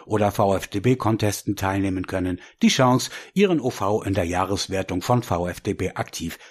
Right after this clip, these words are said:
nach vorne zu bringen. Nun ein Hinweis vom Referat Beitragseinzug. Zu Beginn des neuen Jahres ist der Mitgliedsbeitrag für zweitausendsechsundzwanzig fällig.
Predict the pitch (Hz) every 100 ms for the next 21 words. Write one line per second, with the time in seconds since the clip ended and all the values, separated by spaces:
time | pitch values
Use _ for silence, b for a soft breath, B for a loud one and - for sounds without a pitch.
0 | B 190 165 92 92 82 98 - 80 78
1 | _ _ _ _ _ _ _ _ B B
2 | B B B 240 226 175 220 208 190 185
3 | 175 151 147 120 117 101 98 117 147 -
4 | 175 - 175 180 180 - 202 175 - 160
5 | 175 214 220 185 165 147 135 127 139 139
6 | 139 143 - 123 123 123 120 113 - 107
7 | 110 - 101 - 113 - 95 - 95 98
8 | 104 98 - 110 - 117 120 120 - 87
9 | 85 -